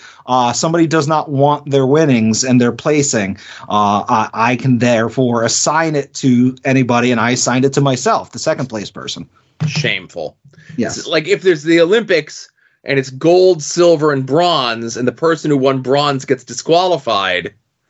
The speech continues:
Speaker 2: it's not like, "Oh, well, silver, you get bronze now, too." Whoever
Speaker 1: Why should
Speaker 2: was
Speaker 1: we
Speaker 2: in
Speaker 1: give a
Speaker 2: fourth
Speaker 1: medal
Speaker 2: moves
Speaker 1: to
Speaker 2: up to
Speaker 1: somebody who
Speaker 2: third.
Speaker 1: didn't finish in the top three? That's just, that's like a participation trophy.
Speaker 2: All right.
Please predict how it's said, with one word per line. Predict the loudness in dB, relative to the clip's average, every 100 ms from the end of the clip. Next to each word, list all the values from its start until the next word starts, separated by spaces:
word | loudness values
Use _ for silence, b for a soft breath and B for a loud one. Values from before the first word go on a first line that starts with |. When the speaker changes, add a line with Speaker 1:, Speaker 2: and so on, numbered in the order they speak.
| b b b
Speaker 2:
it's | -6 -2
not | -4 -2
like, | -2 2
"Oh, | 2
well, | 2 0
silver, | 2 2 4 2
you | 2 2
get | 0 -2
bronze | 0 0 0 -2 -4 -4
now, | -6 -6 -10
too." | -4 0 0 0 -8 -16 _ _ _ _ _
Whoever | 0 2
Speaker 1:
Why | 2
should | 0
Speaker 2:
was | 0
Speaker 1:
we | 0
Speaker 2:
in |
Speaker 1:
give | 2 2
a | 2
Speaker 2:
fourth | 2
Speaker 1:
medal | 0 0
Speaker 2:
moves | 0
Speaker 1:
to | -2
Speaker 2:
up |
to | -2
Speaker 1:
somebody | 0 2 2
who | 0
Speaker 2:
third. | -4
Speaker 1:
didn't | -6 -6 -4
finish | -2 0 0
in | 0
the | 0
top | -2 -4 -4
three? | -6 -2
That's | -2 -2
just, | -2 -4 0
that's | 0 0
like | -4
a |
participation | -2 -4 -4 -6 -4 -2 -2 0 -2
trophy. | -2 -4 -4 -8 -10 _ _ _ -8
Speaker 2:
All | -6
right. | -4 -6